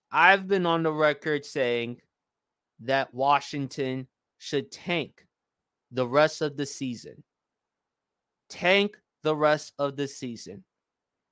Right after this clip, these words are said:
Get the number one overall pick and draft U S C's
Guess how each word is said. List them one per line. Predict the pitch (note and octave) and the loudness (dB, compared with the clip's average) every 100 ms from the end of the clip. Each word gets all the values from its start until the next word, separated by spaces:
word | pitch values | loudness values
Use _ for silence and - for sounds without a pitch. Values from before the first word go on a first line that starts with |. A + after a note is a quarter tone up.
| _ _ - | _ _ -4
Get | C#3+ G3 G#3 | 2 2 2
the | G3 | -2
number | F3+ E3+ E3 | 0 0 -2
one | D#3 D#3 C#3+ | -2 -2 -4
overall | C3+ C3+ C3 C3+ B2+ | -4 -4 -2 0 0
pick | B2+ - A#2+ - _ _ _ _ _ _ _ _ - | 0 -10 -14 -16 _ _ _ _ _ _ _ _ -12
and | C3 C3 | -6 -6
draft | A2 B2 D#3 D#3 A#2+ A#2 _ - _ _ _ _ _ | -4 0 4 4 2 -2 _ -20 _ _ _ _ _
U | A#2+ C3+ E3 | -8 -2 0
S | D#3+ | -2
C's | - D3 C3+ B2 B2 - | -6 -8 -8 -8 -12 -16